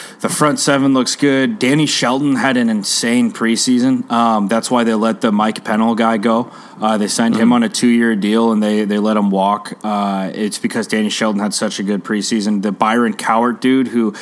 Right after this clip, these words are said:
Speaker 1: I actually made, like, a post-draft, uh, recap for the Patriots, and the Cowart guy is one of the dudes that I hit on. I never posted it because, like, I couldn't figure out the editing, and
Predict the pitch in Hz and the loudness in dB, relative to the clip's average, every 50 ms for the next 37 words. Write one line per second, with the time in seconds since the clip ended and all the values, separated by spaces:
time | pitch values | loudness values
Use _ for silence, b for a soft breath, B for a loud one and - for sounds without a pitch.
0 | B B B 127 135 160 185 160 - 226 208 147 127 123 123 123 131 147 151 143 | B B B 0 2 2 2 2 2 2 2 4 4 4 4 4 2 2 2 2
1 | 131 120 110 101 110 98 - - - - - - 139 131 131 127 - - - - | 2 2 2 0 -2 -2 -4 -8 -16 -10 -4 -2 0 0 0 0 -2 -4 -6 -6
2 | - 113 110 110 113 113 113 110 - - - - B B B B B B B B | -2 0 2 2 4 2 2 0 -2 -6 -10 -12 B B B B B B B B
3 | B B B - - 110 110 104 101 95 92 95 104 110 104 - 131 123 123 120 | B B B -6 -2 0 0 2 2 0 0 0 0 0 0 0 0 0 0 -2
4 | - 139 127 120 - 131 131 127 - - 139 135 123 - 127 113 107 98 - 107 | -2 -2 -2 0 0 0 0 0 2 2 0 0 0 0 0 0 0 0 0 0
5 | 107 113 117 117 117 - 123 120 120 120 113 - 113 110 110 107 107 98 101 107 | 2 2 2 2 0 0 0 2 2 0 0 0 0 0 0 0 0 0 0 0
6 | 113 104 101 113 107 98 90 - 113 107 110 110 117 113 104 98 107 107 98 101 | 0 0 0 0 -2 -2 -2 -4 -2 -2 0 0 0 0 0 0 0 0 0 -2
7 | - - - 107 101 101 - - 120 113 104 98 110 98 - 110 104 101 95 87 | -2 -2 -2 -2 -2 -2 -2 -2 -2 -2 0 -2 -4 -4 -2 -2 0 0 0 -2
8 | - - 101 95 92 87 95 95 90 - 107 101 98 98 90 - - 107 98 101 | -2 -2 -2 -2 -2 0 -2 -2 -2 -2 -2 0 0 0 -2 -2 -4 -2 0 0
9 | 98 98 95 - 92 98 98 98 95 98 95 95 95 95 95 90 87 | 0 0 -2 -2 -4 -4 -4 -2 -2 0 0 0 0 0 0 -2 -4